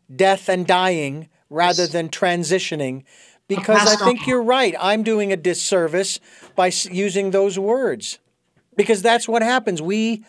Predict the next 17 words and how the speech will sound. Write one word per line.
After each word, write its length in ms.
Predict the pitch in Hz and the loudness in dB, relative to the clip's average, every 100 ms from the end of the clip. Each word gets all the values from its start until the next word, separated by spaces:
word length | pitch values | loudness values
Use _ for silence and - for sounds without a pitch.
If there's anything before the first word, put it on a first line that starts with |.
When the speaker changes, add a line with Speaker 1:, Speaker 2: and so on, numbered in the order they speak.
| - | -2
Speaker 1:
our 140 | 240 | -2
bodies 600 | 170 156 156 180 220 - _ _ _ 165 160 190 | 0 0 0 -2 -4 -8 _ _ _ -20 -2 0
die. 240 | 226 247 165 | 2 0 0
They 160 | 196 | 0
cease 360 | 214 - 175 - | -2 -4 -4 -4
to 80 | 214 | -6
function. 720 | - 247 277 269 - 127 104 _ _ _ - | -6 -6 -6 -6 -10 -12 -16 _ _ _ -14
Speaker 2:
Yes, 160 | - - | -10 -4
and 240 | 214 208 | -2 -2
we 120 | 202 220 214 | 0 0 0
have 180 | 196 165 | -2 -2
euphemisms. 920 | 175 262 330 294 214 180 - 139 147 175 | 2 4 4 4 4 2 0 -6 -4 2
We 120 | 190 | 2
want 200 | 208 226 214 | 2 -2 -2
to 60 | |
anesthetize 1000 | 214 208 247 - - 185 185 - 139 - | -2 0 -2 -2 -4 -4 -4 -8 -8 -8
it. 160 | 110 | -8